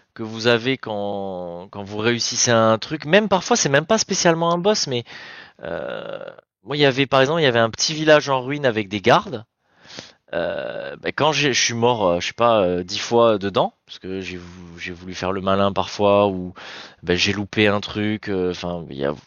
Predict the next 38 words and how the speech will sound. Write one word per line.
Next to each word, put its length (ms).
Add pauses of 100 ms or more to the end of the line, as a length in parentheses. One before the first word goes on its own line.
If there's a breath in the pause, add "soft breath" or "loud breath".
vous 180
avez 200
des 100
petites 260
découvertes 540
à 40
chaque 200
fois. 160
Ça, 160
c'est 140
les, 80
toutes 260
les 80
petites 240
subtilités, 720
euh, 180 (1400 loud breath)
du 160
truc. 240
Bah, 120
quand 160
vous 140
réussissez 500
la 120
zone, 280
que 80
vous 120
avez 220
lavé 260
la 160
zone, 280
eh 40
ben, 140
vous 160
êtes 80
trop 220
content. 480
Et 180
ça, 220